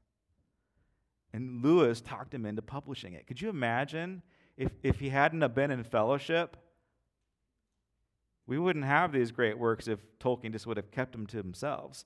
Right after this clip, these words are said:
that's why we need to find people to hang out with. That's why we need, that's why we need to be in a small group and bounce ideas off of each other, encourage one another,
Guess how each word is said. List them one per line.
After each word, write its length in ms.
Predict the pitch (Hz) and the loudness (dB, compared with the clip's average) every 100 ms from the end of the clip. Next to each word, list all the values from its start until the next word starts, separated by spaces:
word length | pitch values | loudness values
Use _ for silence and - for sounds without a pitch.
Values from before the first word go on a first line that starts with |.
| _ - | _ 0
that's 220 | 185 208 | 2 4
why 180 | 185 175 | 4 4
we 160 | 175 160 | 4 0
need 140 | 147 | 0
to 100 | 135 | -2
find 340 | - 135 127 123 | 2 2 2 -2
people 220 | 127 120 | -8 -8
to 60 | 107 | -8
hang 220 | 120 113 | -6 -4
out 240 | 120 120 | -2 -2
with. 160 | 110 98 | -4 -4
That's 220 | 143 143 | -4 -2
why 180 | 139 131 | 2 2
we 220 | 131 123 | 2 -4
need, 300 | 123 123 117 - - - | -6 -6 -6 -12 -20 -4
that's 140 | 147 151 | -2 8
why 180 | 165 151 | 10 10
we 180 | 147 | 6
need 160 | 143 143 | 2 0
to 80 | 123 | 0
be 160 | 147 | 2
in 80 | 143 | 2
a 60 | 120 | 0
small 440 | - 143 135 135 | -2 0 4 4
group 380 | 127 135 151 147 | 2 -2 -2 -2
and 120 | 113 | 0
bounce 280 | 123 131 135 | 2 2 2
ideas 440 | 123 117 127 135 | 0 2 2 2
off 220 | 131 131 131 | 2 2 -2
of 140 | 127 | -6
each 160 | 135 135 | -6 -4
other, 200 | 156 147 | -2 -4
encourage 560 | 104 - 143 160 170 | -6 -4 0 0 -2
one 200 | 170 175 | -6 -6
another, 560 | 190 180 190 214 214 | -4 0 0 -2 -6